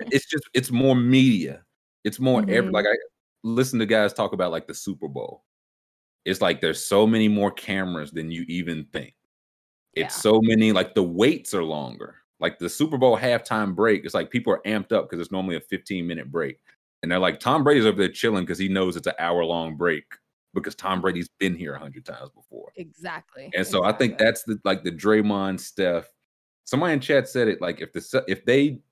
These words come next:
Speaker 2: do buck that and get game one, I think they win the series. Like, I think that's how crucial it'll be.
Speaker 1: Mm-hmm.
Speaker 2: 'Cause if you lose it,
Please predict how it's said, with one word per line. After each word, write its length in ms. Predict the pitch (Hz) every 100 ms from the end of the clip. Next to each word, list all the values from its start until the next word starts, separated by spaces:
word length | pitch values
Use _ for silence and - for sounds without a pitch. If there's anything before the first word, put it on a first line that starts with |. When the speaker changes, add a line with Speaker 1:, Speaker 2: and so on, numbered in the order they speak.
| -
Speaker 2:
do 220 | 92 131 151
buck 380 | 104 131 170
that 320 | 156 165 151 -
and 160 | 95 87
get 200 | 127 110
game 340 | 117 127 120
one, 400 | 127 143 147 135 _ _ _ _ _ _ _
I 40 | -
think 160 | 95
they 100 | 95
win 160 | 90 90
the 60 |
series. 260 | 85 98 98
Like, 120 | 80
I 40 | 85
think 160 | 85
that's 180 | 87 90
how 140 | 98
crucial 420 | 82 - 101 98 92
it'll 120 | 90
be. 260 | 85 101 101 - _ _ _ _ _ _ -
Speaker 1:
Mm-hmm. 80 | 247 _
Speaker 2:
'Cause 160 | - -
if 80 | -
you 120 | 104
lose 300 | 107 113 113
it, 140 | 92